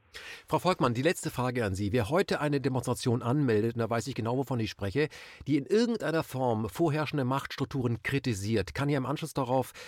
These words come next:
über sich selber in der Presse lesen, man wäre Teil einer Gruppe von, sag ich mal, rechten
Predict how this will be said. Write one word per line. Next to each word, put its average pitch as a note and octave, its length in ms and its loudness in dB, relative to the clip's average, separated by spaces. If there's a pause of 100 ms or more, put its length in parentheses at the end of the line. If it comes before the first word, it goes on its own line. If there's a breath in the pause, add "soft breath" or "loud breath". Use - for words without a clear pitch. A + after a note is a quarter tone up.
(120 loud breath)
über D3 160 2
sich C#3 160 2
selber F3+ 220 4
in C#3+ 80 2
der C3 80 2
Presse D3+ 300 0
lesen, C#3+ 280 2
man B2+ 120 0
wäre C3+ 200 0
Teil C3 200 0
einer B2+ 120 0
Gruppe C3+ 200 0
von, A#2+ 220 -2 (160 loud breath)
sag A#2 100 -2
ich A#2+ 60 2
mal, A#2 100 2
rechten C3 500 0